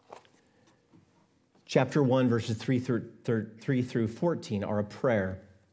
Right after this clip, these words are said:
The prayer begins with thanksgiving, and then Paul lists the specific requests he makes of God on behalf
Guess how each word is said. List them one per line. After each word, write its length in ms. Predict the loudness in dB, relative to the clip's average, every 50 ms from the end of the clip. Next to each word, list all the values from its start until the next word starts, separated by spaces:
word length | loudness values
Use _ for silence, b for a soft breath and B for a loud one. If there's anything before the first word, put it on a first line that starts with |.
| _ _ _ _ _ _ _ _ _ _ _ -20 -20 B B B B B B B B B B
The 100 | -4 -2
prayer 240 | 2 2 4 4
begins 520 | 6 4 4 4 4 4 4 4 2 2 2
with 340 | 0 0 0 -2 -8 -10 -6
thanksgiving, 840 | -2 -2 -2 -2 -2 -4 -2 -2 0 0 0 0 0 0 0 -2 -4 B B B B B B B
and 140 | 0 2 2
then 180 | 2 2 2
Paul 360 | 0 0 0 2 2 2 2 4
lists 500 | 4 2 2 0 -4 -10 -14 -16 -18 -18 B B B B
the 80 | B -6
specific 960 | -6 -6 -8 -14 -16 -20 -8 -4 -2 -2 0 0 0 0 0 -2 -4 -4 -6 -6
requests 640 | -4 -4 -4 -4 -4 -2 0 0 0 0 -2 -4 -4
he 80 | -2 0
makes 320 | 2 2 0 0 -2 -4
of 180 | -4 -4 -4 -2
God 320 | -2 0 0 0 -2 -4
on 100 | -4 -4
behalf 540 | -4 -4 -2 -2 0 0 0 -2 -4 -8